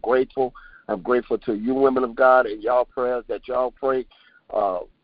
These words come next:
for everyone else, including me, 'cause I need your prayers as much, if not more, than anybody else this morning. But I know when I'm not here, there are still people that are calling out my name, those in my family's name, and I just thank God, thank God,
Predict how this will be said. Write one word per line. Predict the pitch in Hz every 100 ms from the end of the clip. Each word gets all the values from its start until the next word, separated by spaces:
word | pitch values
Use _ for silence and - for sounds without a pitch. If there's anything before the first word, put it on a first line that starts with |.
| _
for | - 107
everyone | 127 127 127 131
else, | 135 131 -
including | 127 - 139 160 147 123
me, | 117 107 107
'cause | - 107
I | 120
need | 127 135 120
your | 123
prayers | - 131 127 -
as | 123 127 127
much, | 131 -
if | 123 117
not | 127 123
more, | 120 127 120
than | 123
anybody | 127 131 123 127 123 131
else | 127 -
this | 107 -
morning. | 117 104 104 - - - -
But | 117
I | 110
know | 117 131
when | 120 127
I'm | 127
not | 127 127 127
here, | 139 135
there | 120 120
are | -
still | 139 139
people | 120 135 123 117
that | 110
are |
calling | - - 123 123
out | 131 123
my | 120 131
name, | 127 127 127 123 _ _ _ -
those | 113 127 123
in | 117
my | 110 -
family's | 131 131 131 127
name, | 123 127 131 127
and | 117
I | 110
just | 117 113 _
thank | - 127 117
God, | 120 120 117 117 _
thank | 120 120 110
God, | 113 107